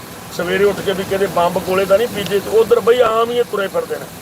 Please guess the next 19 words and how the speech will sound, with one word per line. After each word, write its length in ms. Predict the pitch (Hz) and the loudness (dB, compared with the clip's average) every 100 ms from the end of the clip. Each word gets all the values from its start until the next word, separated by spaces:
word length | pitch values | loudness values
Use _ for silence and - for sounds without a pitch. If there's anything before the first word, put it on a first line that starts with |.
| - - - - - | -16 -16 -14 -12 0
ਆਮ 240 | 180 202 226 | 2 4 2
ਹੀ 40 | |
ਲੱਗੇ 200 | 202 202 | 2 0
ਫਿਰਦੇ 280 | 190 190 202 | 0 0 0
ਨੇ, 60 | |
ਉਹ 60 | 202 | -2
ਲੋਕ 180 | 190 180 | -2 -2
ਸਾਹ 260 | 165 190 | 2 4
ਦਿੰਦੇ 240 | 190 185 180 | 4 0 -4
ਨੇ। 60 | |
ਬਾਕੀ 320 | 165 180 170 190 | -2 -4 -4 0
ਵਾਹਿਗੁਰੂ 360 | 180 190 202 | 2 2 -6
ਜੀ 60 | 170 185 | -4 -2
ਕਾ 80 | |
ਖਾਲਸਾ, 440 | 170 156 160 180 185 | 0 2 2 4 4
ਵਾਹਿਗੁਰੂ 380 | 180 180 180 165 | 4 0 -4 -12
ਜੀ 60 | |
ਕੀ 260 | - 160 156 | -14 -8 -6
ਫਤਿਹ। 200 | 190 | -4